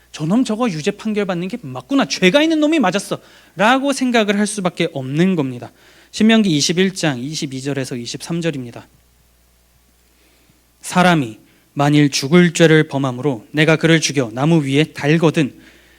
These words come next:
그 시체를 나무 위에 밤새도록 두지 말고 그날에 장사하여 내 하나님 여호와께서 내게 기업으로 주시는 땅을 더럽히지 말라. 나무에 달린 자는 하나님께 저주를 받았음이니라.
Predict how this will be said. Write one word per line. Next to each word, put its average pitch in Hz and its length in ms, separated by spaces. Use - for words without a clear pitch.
그 165 180
시체를 202 540
나무 165 380
위에 139 180
밤새도록 160 680
두지 147 240
말고 117 340
그날에 165 340
장사하여 139 680
내 147 140
하나님 156 420
여호와께서 135 720
내게 139 240
기업으로 156 460
주시는 143 380
땅을 147 460
더럽히지 127 380
말라. 110 320
나무에 170 400
달린 143 280
자는 120 320
하나님께 156 720
저주를 131 640
받았음이니라. 127 1040